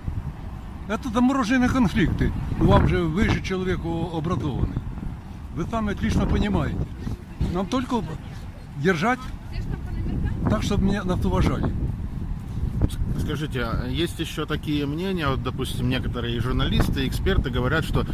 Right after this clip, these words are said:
Speaker 2: может быть, мы вообще забудем об этих территориях, пусть они там создают свои республики и живут.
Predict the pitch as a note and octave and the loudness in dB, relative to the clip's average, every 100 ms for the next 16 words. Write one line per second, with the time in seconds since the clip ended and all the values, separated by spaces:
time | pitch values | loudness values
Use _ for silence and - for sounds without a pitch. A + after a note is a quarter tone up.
0 | - - F3+ E3+ F3+ E3+ F3 F3+ - A3 | -2 2 2 2 0 2 2 2 2 0
1 | D#3 D3+ - - C3 B2+ - - C#3 C#3+ | 4 8 8 8 4 0 0 -2 -4 -4
2 | F3+ D3+ B2 D#3 D3 C#3 C3+ B2+ B2+ C#3+ | -2 -2 0 0 0 -2 -4 -4 -4 0
3 | C#3+ - F#3 G3 - A#3 F#3 C#3 B2+ A#2+ | -2 0 -4 -4 -6 -6 -4 -4 -2 0
4 | A2+ - | 0 -2